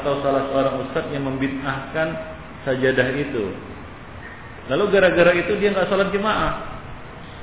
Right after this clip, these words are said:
pulang dia. Kenapa? Karena lihatnya ada sajadah. Nah, ini berlebih-lebihan, Ikhwan Fillah. Walaupun di situ ada sajadah, kalau ada sajadah,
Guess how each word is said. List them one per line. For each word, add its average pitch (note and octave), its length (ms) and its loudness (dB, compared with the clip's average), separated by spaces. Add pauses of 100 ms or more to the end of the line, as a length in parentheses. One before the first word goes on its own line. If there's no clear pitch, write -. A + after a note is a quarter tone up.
(220)
pulang G#3 320 8
dia. D3+ 160 10
Kenapa? D#3 580 4
Karena D#3+ 140 0
lihatnya D#3+ 360 2 (440)
ada B2 160 0
sajadah. C3+ 480 6 (1120)
Nah, A#2 160 0
ini D3+ 240 -2
berlebih-lebihan, A#2+ 1400 0 (140)
Ikhwan F#2+ 220 -8 (100)
Fillah. E2+ 400 -10 (640)
Walaupun G3 400 4
di - 80 -2
situ G3 160 0
ada E3+ 240 4
sajadah, C#3 540 2 (1000)
kalau D3+ 240 6
ada C#3+ 240 6
sajadah, G2+ 420 2